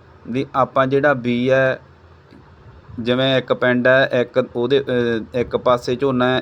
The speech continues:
ਇੱਕ ਦੂਜੇ ਪਾਸੇ ਝੋਨਾ ਹੈ, ਕਿਸੇ ਪਾਸੇ ਪਾਣੀ ਸਹੀ ਹੈ, ਕਿਸੇ ਪਾਸੇ ਪਾਣੀ ਥੋੜ੍ਹੇ ਜਿਹੇ ਨਰਮ ਹੈ,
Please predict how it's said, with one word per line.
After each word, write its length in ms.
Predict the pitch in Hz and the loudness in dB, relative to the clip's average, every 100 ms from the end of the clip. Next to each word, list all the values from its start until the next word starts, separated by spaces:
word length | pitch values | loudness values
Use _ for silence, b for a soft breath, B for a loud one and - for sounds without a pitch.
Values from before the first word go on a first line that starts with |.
| - | -4
ਇੱਕ 220 | 117 127 | -4 -4
ਦੂਜੇ 340 | 110 113 117 | -6 -2 -2
ਪਾਸੇ 320 | 113 120 120 120 | 0 0 -2 -2
ਝੋਨਾ 340 | 135 127 123 | -2 0 0
ਹੈ, 140 | 123 127 - b b b b - | -2 -6 -18 b b b b -6
ਕਿਸੇ 260 | 123 123 120 | -2 0 2
ਪਾਸੇ 320 | 127 117 135 | 2 0 -2
ਪਾਣੀ 340 | - 120 123 120 | 0 0 0 -2
ਸਹੀ 300 | 117 127 139 | -2 0 0
ਹੈ, 80 | 135 | 0
ਕਿਸੇ 300 | 135 123 120 | -2 -2 0
ਪਾਸੇ 300 | 123 117 120 | 0 -2 -4
ਪਾਣੀ 280 | 120 120 117 | -2 -2 -2
ਥੋੜ੍ਹੇ 260 | 120 123 | -4 -4
ਜਿਹੇ 140 | 120 117 | -2 0
ਨਰਮ 340 | 113 117 123 | 0 2 2
ਹੈ, 180 | 127 | 2